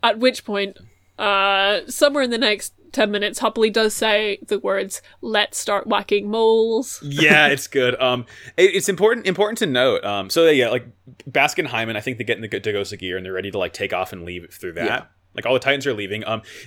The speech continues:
Speaker 2: Bask mentions that Rosa Mia and Gates, the cyber new types, want to sortie and fight. So I was right. Gates is a cyber
Speaker 3: You
Speaker 2: new
Speaker 3: are
Speaker 2: type.
Speaker 3: correct, yes. Uh, but, you know, because he's boy, that means he's not emotional.
Speaker 2: Oh, yeah, of course. No, yeah, he's not gonna have an arc. He's just there.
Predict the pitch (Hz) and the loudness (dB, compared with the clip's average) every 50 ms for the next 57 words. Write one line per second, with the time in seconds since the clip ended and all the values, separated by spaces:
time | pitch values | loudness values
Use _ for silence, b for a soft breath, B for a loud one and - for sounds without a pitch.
0 | B _ _ 131 156 147 175 220 - - 165 165 190 214 - 226 185 143 123 - | B _ _ 0 2 2 2 2 0 -4 -2 -2 0 0 -2 -4 -4 -8 0 0
1 | 131 120 110 123 127 135 143 160 - 196 180 180 180 175 156 - 127 113 101 - | 0 0 0 2 4 4 4 4 2 0 0 2 2 2 2 2 0 -2 0 2
2 | 175 170 117 - - - 120 - - 147 160 139 120 110 135 175 - - 101 - | 2 2 0 -2 -8 -6 -4 0 4 4 4 4 2 0 0 -2 0 -2 -4 -4
3 | - - 117 113 - - 104 - - - - 143 143 139 123 107 101 98 - 180 | -2 -6 -6 -6 -4 -8 -10 -8 -8 -2 0 2 2 2 0 -2 -4 -2 -2 0
4 | 170 120 - - 147 143 - 143 160 160 165 185 180 147 165 208 220 - 135 131 | 0 0 0 -4 -6 -2 0 0 0 0 0 -2 -2 2 2 2 2 2 0 -2
5 | 160 175 180 - - - 170 185 175 165 - - 101 98 123 127 123 120 131 139 | -2 0 0 -2 0 2 2 2 2 0 -2 0 0 0 2 2 2 4 2 2
6 | 135 - 147 135 139 156 156 - - 104 117 120 92 - - - - - _ - | 2 4 4 4 4 4 2 0 -4 -4 -2 -2 -4 -4 -8 -14 -16 -14 _ -4
7 | 110 107 104 101 101 98 95 95 92 92 95 120 127 147 147 135 135 151 160 156 | 0 2 2 2 2 2 0 -2 -2 -6 -8 0 2 2 2 2 0 0 4 4
8 | 139 123 127 135 - - 180 170 170 147 120 123 120 - 127 120 117 110 104 98 | 4 4 2 -2 0 0 0 0 0 -4 -4 -6 -2 0 2 2 4 2 0 0
9 | 98 95 104 104 95 - - 110 - 110 90 87 85 80 80 80 80 80 - - | -4 -6 -6 -10 -10 -10 -12 -10 -8 -6 -6 -6 -6 -6 -10 -10 -8 -8 -10 -12
10 | - 57 - - - - _ _ _ _ - - 262 240 185 180 214 214 - 175 | -12 -16 -18 -20 -20 -20 _ _ _ _ -2 2 4 4 4 6 6 4 4 4
11 | 143 - 202 110 92 - 202 214 143 120 127 113 104 - 196 196 214 233 233 - | 2 2 2 2 2 -2 -2 0 0 0 0 -4 -4 -4 -4 -2 0 0 2 2
12 | 233 202 180 185 143 117 117 110 107 101 - - - - 147 - 175 - - - | 0 2 2 2 0 0 -4 -10 -10 -10 -12 -12 -16 -14 -10 -10 -10 -8 -4 -4
13 | 104 - 65 - - | -4 -4 -4 -6 -12